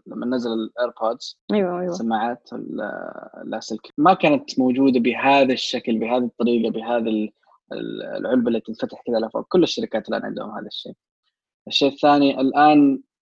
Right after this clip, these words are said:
Speaker 1: اليوم شفت خبر الصباح.
Speaker 2: مم.
Speaker 1: آه، وهذا الشيء، آه، السبب اللي خلاني أسألك السؤال هذا، إنه أندرويد الآن بيطوروا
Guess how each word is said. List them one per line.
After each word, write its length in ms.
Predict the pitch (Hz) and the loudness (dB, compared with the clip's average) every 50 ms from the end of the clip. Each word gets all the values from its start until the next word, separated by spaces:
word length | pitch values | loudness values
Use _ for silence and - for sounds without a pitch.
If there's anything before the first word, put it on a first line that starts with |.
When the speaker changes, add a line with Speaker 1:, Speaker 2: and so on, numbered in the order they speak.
| _ _ _ _ - | _ _ _ _ -2
Speaker 1:
اليوم 240 | 131 143 160 151 139 | 2 4 4 4 2
شفت 220 | - 135 - - | 0 -6 -10 -8
خبر 280 | - - 135 127 120 117 | -2 -2 0 0 0 -2
الصباح. 720 | 113 - - 117 110 113 120 127 - - - - - _ _ _ _ _ _ _ _ _ _ _ _ _ _ _ _ _ _ | -4 -6 -10 -8 -4 -2 -2 -2 -4 -6 -12 -16 -20 _ _ _ _ _ _ _ _ _ _ _ _ _ _ _ _ _ _
Speaker 2:
مم. 180 | 220 202 202 - _ _ _ - | -10 -10 -10 -10 _ _ _ -4
Speaker 1:
آه، 140 | - 117 117 | -2 0 0
وهذا 240 | 117 123 135 135 127 | 2 4 4 4 2
الشيء، 440 | 123 - - 135 131 131 131 - 117 | 0 -2 -2 0 0 0 0 -2 -4
آه، 140 | 113 104 | -6 -6
السبب 320 | 98 - - - 123 117 110 | -8 -6 -4 -2 -2 -2 -2
اللي 100 | - - | -6 -6
خلاني 300 | - 117 117 113 110 117 | -4 -4 -4 -4 -4 -6
أسألك 240 | 127 - 117 113 - | -8 -10 -12 -12 -12
السؤال 260 | - - - 110 110 | -12 -12 -12 -10 -10
هذا، 260 | 107 104 98 104 104 | -10 -10 -10 -10 -10
إنه 340 | 113 113 113 110 110 110 110 - _ _ _ _ _ _ _ _ _ _ _ _ _ _ | -10 -10 -8 -8 -8 -10 -10 -14 _ _ _ _ _ _ _ _ _ _ _ _ _ _
أندرويد 500 | 131 143 147 143 135 131 139 131 127 117 | 0 2 4 4 4 4 4 4 4 2
الآن 540 | 120 113 - 127 135 139 143 147 156 160 - _ _ _ _ _ _ _ _ _ _ _ _ _ _ _ _ _ _ _ _ - | 0 -2 -2 -2 -2 0 0 0 0 -2 -6 _ _ _ _ _ _ _ _ _ _ _ _ _ _ _ _ _ _ _ _ -2
بيطوروا 1600 | 123 120 120 123 120 120 120 120 120 117 - - _ _ _ _ _ - - - 143 156 156 143 135 131 131 151 165 170 - - | 0 0 2 2 0 0 0 -2 -2 -4 -6 -8 _ _ _ _ _ -16 -2 0 2 4 4 6 6 6 6 4 4 2 0 -4